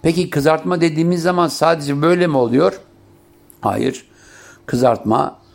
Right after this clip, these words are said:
dediğim gibi derin, deep fried dediğimiz fast food'lardaki olmazsa olmaz özelliklerden biri. Ama dikkat diyorum, o fast food'larda kullanılan kızartma yağı, palmiye yağı,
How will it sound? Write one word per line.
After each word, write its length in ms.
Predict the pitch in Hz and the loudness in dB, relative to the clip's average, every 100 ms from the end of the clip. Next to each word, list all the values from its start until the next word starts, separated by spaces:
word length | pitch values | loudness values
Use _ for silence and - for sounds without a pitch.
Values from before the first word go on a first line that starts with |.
| _ _ - | _ _ -2
dediğim 380 | 127 131 127 | 0 2 0
gibi 320 | 120 120 120 113 | -2 -4 -2 0
derin, 600 | 143 143 139 120 110 120 | 2 2 2 0 -2 -4
deep 240 | 151 - | -6 -8
fried 380 | - 123 120 - | 0 0 0 -6
dediğimiz 600 | 113 113 117 165 - - _ - - _ | -4 -2 0 -2 -6 -14 _ -20 -20 _
fast 380 | - 160 147 - | -4 -4 -4 -10
food'lardaki 1000 | 131 - 123 120 110 110 - 160 254 - _ _ _ - | -12 -6 0 0 0 -4 -4 -4 -4 -10 _ _ _ -2
olmazsa 640 | 127 127 143 147 - 135 | 2 4 2 0 -2 -2
olmaz 400 | 127 120 131 139 | 0 0 0 0
özelliklerden 1000 | 143 117 127 120 117 127 127 123 131 127 | -2 2 0 0 -2 -2 0 -2 -2 0
biri. 280 | 123 120 104 _ - - - - - | 0 -2 -6 _ -20 -20 -20 -10 -2
Ama 280 | 131 143 | 0 0
dikkat 500 | 139 139 160 156 - | -2 -2 0 0 -2
diyorum, 480 | 131 127 135 175 254 - _ _ _ _ _ _ | 2 4 4 2 -4 -8 _ _ _ _ _ _
o 120 | - 135 | -2 0
fast 360 | - 147 139 | 2 0 0
food'larda 560 | - 123 139 127 117 117 | -6 -4 0 2 2 -2
kullanılan 680 | 131 127 123 117 117 113 | -2 0 0 0 -2 -2
kızartma 480 | - 117 123 - 120 | -6 -2 -2 0 -4
yağı, 440 | 117 113 107 110 104 _ _ _ | 0 2 2 0 -6 _ _ _
palmiye 560 | - 123 120 113 104 98 | -2 0 0 -2 -2 -2
yağı, 420 | 127 143 147 214 | 0 2 2 -2